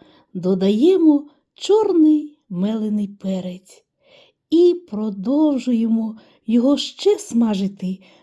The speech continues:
на малому вогні ще хвилин п'ять-десять. Друзі, в цей момент поставте нам вподобайку та порадьте,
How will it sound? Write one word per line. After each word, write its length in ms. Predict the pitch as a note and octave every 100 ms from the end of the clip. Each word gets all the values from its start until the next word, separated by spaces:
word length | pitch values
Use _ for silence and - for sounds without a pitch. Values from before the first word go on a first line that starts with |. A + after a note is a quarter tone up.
| _
на 280 | A#3 D4 A4
малому 640 | D#4 F#3+ F3 F#3 C4+ B3+
вогні 640 | A#3+ A#3+ G3+ A3+ A#3 A3 A3 _ _ _
ще 400 | - - A#4+ C5
хвилин 460 | - G#3 F#3+ F3+
п'ять-десять. 1400 | - A#3 D4 E4 - E3 D#3+ G3 B3+ - A#3 A3 A#3 _ _ _ _ _ _ _ _ _ _ _ _ _ _ _ _ _ _ _ _ _ -
Друзі, 760 | F#3 G3 A3 C4 G3+ G#3 G3+ _ _
в 160 | _ -
цей 160 | E4
момент 440 | F4 F4+ B4 B4+ -
поставте 640 | F#3+ - D4 D#4 - F3
нам 280 | G3 G3+ G3
вподобайку 840 | E3+ E3 D#3 G3+ D#4 - D#4 D4+ - _ _ _ -
та 160 | B3 F#4
порадьте, 920 | - E4 D4+ A3 C4 C4 - B3+